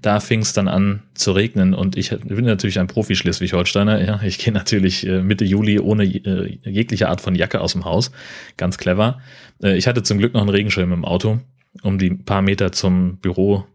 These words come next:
vom Parkplatz dann zu überbrücken. Äh, aber auch hier in Husum hat es heute Vormittag ganz ordentlich geregnet. Aber jetzt dann so seit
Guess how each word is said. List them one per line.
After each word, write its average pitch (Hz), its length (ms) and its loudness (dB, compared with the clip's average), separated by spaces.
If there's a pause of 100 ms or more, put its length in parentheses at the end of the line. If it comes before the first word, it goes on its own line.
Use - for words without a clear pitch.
(260)
vom 92 240 -6
Parkplatz 92 440 0
dann 90 280 0
zu 95 140 -2
überbrücken. 107 540 -2 (440)
Äh, 107 100 4
aber 110 280 2
auch 120 120 2
hier 143 160 0
in 131 80 4
Husum 101 300 2
hat 107 100 -4
es 123 140 0
heute 107 320 0
Vormittag 110 480 -2
ganz 98 180 -4
ordentlich 117 400 -2
geregnet. 101 460 -6 (400)
Aber 101 140 2
jetzt 110 200 2
dann 120 80 4
so 113 320 4 (160)
seit - 460 -2